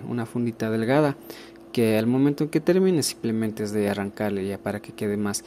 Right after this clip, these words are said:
Sin la fundita también s-, queda bien, sino que yo por hacerle que quede lo más rellenito posible, eh, le estoy poniendo así.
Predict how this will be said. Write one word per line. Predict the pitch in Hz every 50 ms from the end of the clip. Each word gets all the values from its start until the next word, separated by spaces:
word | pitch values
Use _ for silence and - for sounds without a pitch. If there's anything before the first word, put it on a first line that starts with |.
| - - - - -
Sin | - - - 185 208 214
la | 214
fundita | 214 - 247 233 233 269 - - 240 -
también | - 311 403 415 392 349
s-, | 254 170 - - - -
queda | - 208 202 196 190
bien, | 190 196 190 156
sino | - - - 180 185 185 185
que | - 170
yo | 165 165
por | 165 - - 160 160 160 156 156 156 156 151 143
hacerle | 123 135 143 139 - - 156 156 160 151 143
que | 143 - 127 120
quede | - - 143 143 139 135 127 120 113
lo | 110 117 120
más | 123 127 139 139 135 120
rellenito | 120 120 117 120 117 120 120 - 113
posible, | - - 107 - - 147 143 147 139 127 120 - - - - - - - - - -
eh, | 113 104 98 98
le | 95 95 101
estoy | 98 - - 104 98
poniendo | - - - 95 95 98 98 98 95 92
así. | 90 - - 104 98 98